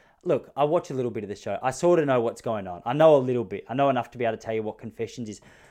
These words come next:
This chick came in and, uh, she was upset 'cause she felt as though her, her new husband wasn't attracted to her. For those of you who aren't in Australia, you don't know what Married First Sight is.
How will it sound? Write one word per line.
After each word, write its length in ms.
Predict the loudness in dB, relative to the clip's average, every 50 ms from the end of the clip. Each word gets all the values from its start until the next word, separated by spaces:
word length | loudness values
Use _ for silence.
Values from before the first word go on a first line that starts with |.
| _ _ _ _ _ _
This 200 | -2 -2 -2 -2
chick 200 | -4 -6 -6 -6
came 320 | -4 -4 -4 -4 -4 -4
in 260 | -4 -4 -4 -6 -6 -6
and, 260 | -6 -4 -4 -2 0 0
uh, 140 | 0 0
she 140 | 0 -2 -4
was 100 | -2 -2
upset 360 | -2 -4 -6 -6 -8 -8 -8
'cause 120 | -10 -16 -16
she 100 | -16 -14
felt 240 | -8 -6 -4 -4 -4
as 100 | -4 -4
though 140 | -4 -4
her, 320 | -4 -4 -4 -2 -2 -4 -4
her 160 | -6 -6 -6
new 240 | -6 -6 -6 -6 -8
husband 460 | -6 -4 -4 -4 -4 -4 -8 -8 -6
wasn't 220 | -6 -8 -8 -10
attracted 440 | -10 -6 -6 -6 -6 -6 -8 -12 -10
to 120 | -8 -6 -6
her. 120 | -6 -8 _ _ _ _ _ _
For 80 | 4 6
those 200 | 6 6 6 4
of 80 | 2
you 120 | 2 4 4
who 120 | 4 4 2
aren't 260 | 2 0 -2 -2 -2
in 120 | -2 -4 -6
Australia, 420 | -6 -4 -2 0 0 0 0 -2
you 80 | -4 -4
don't 120 | -2 -2
know 80 | -2 -2
what 80 | -2 -2
Married 200 | -2 -2 -2 -2
First 240 | -4 -6 -6 -6 -4
Sight 220 | -2 -2 0 -2
is. 140 | -2 -6